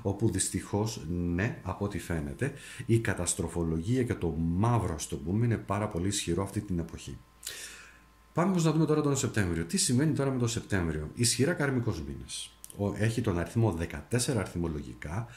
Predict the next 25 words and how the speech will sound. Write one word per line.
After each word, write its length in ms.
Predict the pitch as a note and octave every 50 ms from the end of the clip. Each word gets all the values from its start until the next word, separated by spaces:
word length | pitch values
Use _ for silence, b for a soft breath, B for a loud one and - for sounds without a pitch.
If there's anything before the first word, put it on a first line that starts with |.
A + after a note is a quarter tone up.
| B B B B B B B B
Ε, 120 | - F#2+ G2 F#2+ F2+ F2+ F2 E2+ E2 D#2 C#2 -
πώς 140 | - A2 G2+
βγαίνει 260 | - A2 G#2 G#2 A2
τώρα 200 | G#2 - A2+ B2+
αυτό; 280 | C#3+ - - C#3 - -
Αυτό 220 | E2+ E2 - - B2+
βγαίνει 260 | G#2+ G#2 A#2 A2 A2
αν 120 | A#2 A2+
προσθέσω 600 | A2 - F#2+ - - G#2 G2 F2+ - - D#2 C#2+ -
το 180 | - D2+ - - -
πέντε, 480 | - A2 G2+ F#2+ E2 D#2+ F#2 A#2 D3 - -
που 80 | A2
είναι 240 | A2 G2 F#2 F#2 - -
ο 140 | - F#2 E2+
αριθμός, 680 | E2 E2+ F2 E2+ - G#2+ G2 F#2 D#2+ E2 - - B B B B B B B B -
ε, 320 | F2 F2 E2+ D#2+ D#2+ D2 C#2+ C#2+ C2+ C2 B1 - - - - - _ - - - - - _ - - - - - -
ο, 100 | - G#2+
το, 260 | F#2+ - - G2+ G2+ - - - - - -
το 140 | A2 G#2+
είκοσι 280 | A2+ A#2 A#2+ A#2+ - -
είκοσι 260 | - G#2+ F#2+ - G#2+
ένα, 160 | F2+ D#2 E2+
αν 80 | F#2+ G2+
προσθέσω 380 | F#2+ G2 - - A2 F#2+ G#2+ -
το, 160 | - F#2+